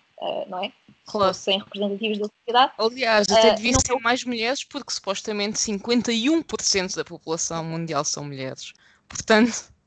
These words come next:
Speaker 1: Sim.
Speaker 2: Mas sim,
Speaker 1: Mas são
Speaker 2: cinquenta cinquenta já era
Speaker 1: bonitos.
Speaker 2: simpático.
Speaker 1: Menos, eh,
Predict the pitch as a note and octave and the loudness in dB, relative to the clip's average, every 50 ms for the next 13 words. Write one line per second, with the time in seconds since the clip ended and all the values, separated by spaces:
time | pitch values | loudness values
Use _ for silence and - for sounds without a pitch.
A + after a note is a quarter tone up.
0 | _ _ - - - A3+ A3+ B3+ C#4 - - F4+ E4+ D4+ - C#4+ D4 C4 D4 D4 | _ _ -20 -18 -8 0 0 4 4 4 6 6 4 4 4 0 0 0 0 -2
1 | - D4+ - - D4+ - - C#4+ - - E4 C4 C4+ B3+ B3+ B3 C#4+ B3+ - - | -2 -4 -2 -2 -2 0 -2 -2 0 0 0 0 0 0 0 -2 -2 0 2 2
2 | C#4+ - - A#3 A#3+ B3 - - - - - - - - _ _ - D4 - - | 2 2 0 -4 -4 -4 -6 -10 -12 -12 -12 -16 -18 -20 _ _ -20 -20 -20 -20
3 | - - A3+ A#3 A#3+ B3 B3 C4 C4+ - - _ - - - - - - G2 | -18 -12 -8 -8 -8 -8 -10 -14 -16 -16 -16 _ -18 -18 -16 -14 -14 -14 -16